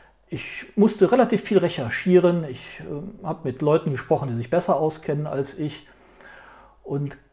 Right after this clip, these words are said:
glaube jetzt zumindest, dass ich etwas mehr sagen kann,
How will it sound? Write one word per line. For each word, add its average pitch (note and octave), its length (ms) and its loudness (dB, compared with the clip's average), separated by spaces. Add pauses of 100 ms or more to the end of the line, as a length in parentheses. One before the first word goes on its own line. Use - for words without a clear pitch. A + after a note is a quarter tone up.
glaube F#3 440 4
jetzt E3+ 340 2
zumindest, D#3+ 800 0 (240)
dass E3 180 -4
ich - 300 -12
etwas F#3 420 0
mehr E3 260 4
sagen D3+ 420 0
kann, D3+ 360 -4